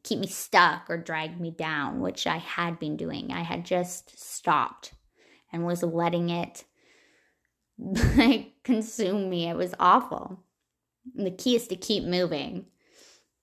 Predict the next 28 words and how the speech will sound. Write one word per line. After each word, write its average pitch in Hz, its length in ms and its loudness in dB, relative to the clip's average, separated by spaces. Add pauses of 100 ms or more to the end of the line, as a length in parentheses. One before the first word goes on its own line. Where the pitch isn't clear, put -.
(360)
And 226 180 0
I 226 60 2
know 208 380 0
you're 247 260 0
all 202 200 -2
curious 214 560 -4
how 185 440 0
I 208 280 6
managed 202 640 0
to 285 80 2
make 202 240 0
it 294 100 2
out. 294 380 4 (360)
So 185 200 -2
here 190 200 0
it 226 80 0
is. 214 300 2
These 214 200 -2
are 240 100 2
my 220 300 0 (180)
tips - 480 -4 (180)
for 202 180 2
releasing 196 440 -2
yourself 180 480 0
from 170 300 0
shame 160 400 -6 (120)
spiral. - 1040 -2 (540)
So 190 520 2